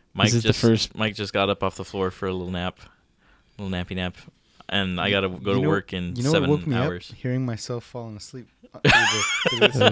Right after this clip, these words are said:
Speaker 2: <laughs> Uh,
Speaker 3: when I heard the
Speaker 2: it was that ghost breathing
Speaker 3: I
Speaker 2: in
Speaker 3: heard
Speaker 2: your ear.
Speaker 3: myself. I was like, "Whoa, better get up."
Speaker 1: <laughs>
Speaker 3: So I'm back.
Speaker 2: He's back on
Speaker 1: And
Speaker 2: track.
Speaker 1: we're
Speaker 2: He
Speaker 1: back.
Speaker 2: just did an eight ball. He's ready to go.
Speaker 1: <laughs> So,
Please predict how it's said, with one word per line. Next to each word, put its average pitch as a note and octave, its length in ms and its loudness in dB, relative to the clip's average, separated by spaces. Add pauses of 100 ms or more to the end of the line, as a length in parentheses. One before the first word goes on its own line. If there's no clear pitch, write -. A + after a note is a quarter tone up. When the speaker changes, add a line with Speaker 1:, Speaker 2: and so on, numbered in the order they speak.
(140)
Speaker 2:
<laughs> G#2 40 2
Uh, A2+ 40 2 (120)
Speaker 3:
when B2+ 160 0
I A#2+ 60 4
heard C3 160 2
the A2 140 2 (1900)
Speaker 2:
it A2+ 40 4
was G#2+ 100 4
that G2+ 200 0
ghost G#2 360 4
breathing G2+ 240 2
Speaker 3:
I G3+ 60 6
Speaker 2:
in - 40 4
Speaker 3:
heard C3+ 80 4
Speaker 2:
your C#3 80 2
ear. - 60 0
Speaker 3:
myself. G2+ 380 0
I B2+ 40 -6
was G#2+ 100 -10
like, G#2 100 -12
"Whoa, E3 280 -6
better C#3 240 -10
get F#3+ 140 -10
up." A3 100 -12 (160)
Speaker 1:
<laughs> F3 100 6 (440)
Speaker 3:
So A2 240 0
I'm A2 140 -6
back. G#2+ 300 -8 (360)
Speaker 2:
He's G#2 120 0
back G2+ 320 2
on G#2 100 4
Speaker 1:
And G2 100 2
Speaker 2:
track. F#2+ 220 2
Speaker 1:
we're E3 80 2
Speaker 2:
He A#2 80 2
Speaker 1:
back. G2 140 6
Speaker 2:
just - 60 -2
did G#2+ 140 4
an G2+ 60 2
eight B2 160 2
ball. C3 220 4
He's A#2 120 2
ready G2 180 0
to G#2+ 60 0
go. G2 360 -2 (120)
Speaker 1:
<laughs> - 20 -8 (2250)
So, A2+ 360 4